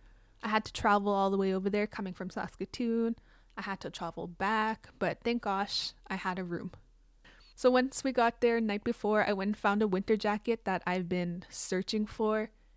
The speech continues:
And it wasn't as expensive as all these jackets are nowadays, so which is nice. I scored it at Winners. If y'all don't know, they have some decently priced winter jackets over there.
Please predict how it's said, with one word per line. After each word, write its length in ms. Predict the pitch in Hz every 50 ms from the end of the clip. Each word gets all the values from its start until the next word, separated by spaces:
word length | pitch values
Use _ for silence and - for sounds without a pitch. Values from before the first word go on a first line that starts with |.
| _ _ _ _ _ _ _ _ -
And 180 | 220 220 226
it 140 | 233 247 -
wasn't 380 | - 226 233 247 247 254 240 - -
as 280 | 233 226 226 226 226
expensive 680 | 226 226 - - - - 190 202 202 - 226 214 220 247
as 480 | 226 196 190 185 180 180 180 190 - - - - - _ -
all 140 | 190 190 180
these 220 | 180 202 208 -
jackets 400 | - - 160 170 - - - -
are 120 | 214 208 202
nowadays, 560 | 202 196 208 208 208 196 208 208 208 220 -
so 180 | - - 208
which 220 | 190 185 185 - -
is 160 | 190 175 185
nice. 560 | 175 170 170 160 202 240 262 - - - - - _ _ _ _ _ _ _ _ _ _ _ _ - - - _ -
I 100 | - 202
scored 440 | 190 - - - 208 196 196 196 202
it 100 | 202 - -
at 240 | 196 185 185 - -
Winners. 480 | 185 185 180 180 190 208 220 226 - 220
If 120 | - -
y'all 220 | 196 185 185 185 -
don't 200 | - 185 170 -
know, 240 | 175 175 190 214 233
they 140 | 233 202 190
have 180 | 202 175 -
some 160 | - - 196 185
decently 520 | 175 180 185 - - 180 185 - 190 185
priced 540 | - - - - 175 175 - - - - -
winter 300 | 185 180 175 - 190 196
jackets 400 | - 185 190 208 220 233 - -
over 180 | 208 202 226
there. 220 | 226 240 233 262